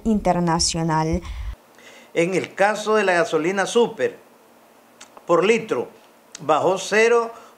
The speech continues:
Speaker 2: punto cuarenta y siete centavos. Eh,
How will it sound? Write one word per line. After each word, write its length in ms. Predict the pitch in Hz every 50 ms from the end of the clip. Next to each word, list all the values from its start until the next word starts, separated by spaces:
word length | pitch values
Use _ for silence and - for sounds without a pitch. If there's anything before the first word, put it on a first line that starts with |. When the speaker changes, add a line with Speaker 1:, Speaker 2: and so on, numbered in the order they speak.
| - -
Speaker 2:
punto 400 | - 196 220 214 214 220 208 214
cuarenta 400 | 196 180 170 165 156 143 - 147
y 60 | 135 -
siete 300 | - 180 175 180 185 170
centavos. 600 | - 160 139 131 123 - 202 190 165 127 110 95 - - - - - - - - - - - - - - _ - -
Eh, 920 | 156 156 160 160 160 160 160 156 156 156 156 156 156 156 156 156 - -